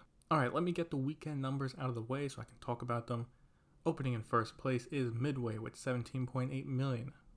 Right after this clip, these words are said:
Opening in second place is Doctor Sleep with fourteen point one million. Opening in third place is Playing with Fire with twelve point seven million. Opening in fourth place is Last Christmas with eleven point four million. Lastly, Terminator Dark Fate came in at fifth place with ten point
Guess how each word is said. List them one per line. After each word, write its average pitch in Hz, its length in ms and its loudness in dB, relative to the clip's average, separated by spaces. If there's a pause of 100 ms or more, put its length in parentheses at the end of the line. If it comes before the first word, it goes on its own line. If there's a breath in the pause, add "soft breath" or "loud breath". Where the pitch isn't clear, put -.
Opening 117 260 -2
in 123 160 0
second 143 360 -2
place 113 260 -2
is - 60 -14
Doctor 113 360 -2
Sleep 160 320 -2
with 117 100 -4 (120)
fourteen 127 340 -2
point 139 220 -2
one 135 340 0
million. 117 380 -2 (280)
Opening 160 280 2
in 147 100 0
third 143 260 -2
place 139 220 -4
is 127 100 -2
Playing 131 280 2
with 127 140 2
Fire 123 340 2
with 110 140 -6
twelve - 280 -4
point 113 240 -2
seven 117 380 0
million. 110 340 -2 (300)
Opening 135 260 6
in 117 100 4
fourth 147 360 0
place 165 320 -2
is 123 160 -4
Last 120 240 -2
Christmas 160 440 -2
with 127 200 -4
eleven 117 240 0
point 113 260 -4
four 120 160 0
million. 135 380 -2 (220 loud breath)
Lastly, 147 340 2
Terminator 131 420 2
Dark 117 260 0
Fate 117 220 -2
came 120 220 -2
in 113 100 0
at - 160 -8
fifth 180 220 -2
place 147 340 -2 (100)
with 175 140 0
ten 127 220 2
point 127 240 -2